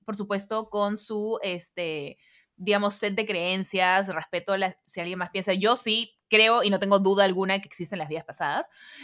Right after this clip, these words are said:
Este, es más, yo he hecho regresiones en dos ocasiones. En la primera no vi mucho, vi como una imagen congelada. En la segunda vi un poquito más.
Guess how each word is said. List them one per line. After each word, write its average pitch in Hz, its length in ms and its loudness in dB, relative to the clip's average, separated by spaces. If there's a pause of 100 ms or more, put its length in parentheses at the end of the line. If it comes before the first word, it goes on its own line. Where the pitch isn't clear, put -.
(120)
Este, 190 420 -4
es 233 60 2
más, 185 200 4
yo 208 160 4
he 214 40 4
hecho 233 200 -2
regresiones 208 640 -2
en 185 100 -6
dos 185 160 -8
ocasiones. 180 800 -8
En 180 220 -6
la 170 120 -2
primera 202 400 0
no 214 300 -2
vi 208 140 0
mucho, 202 580 0
vi 202 260 -2
como 196 220 -4
una 190 80 -2
imagen 185 340 -2
congelada. 175 580 0
En 214 120 -2
la 196 100 4
segunda 285 460 2
vi 285 120 -2
un 294 140 -2
poquito 208 480 -2
más. 185 520 -4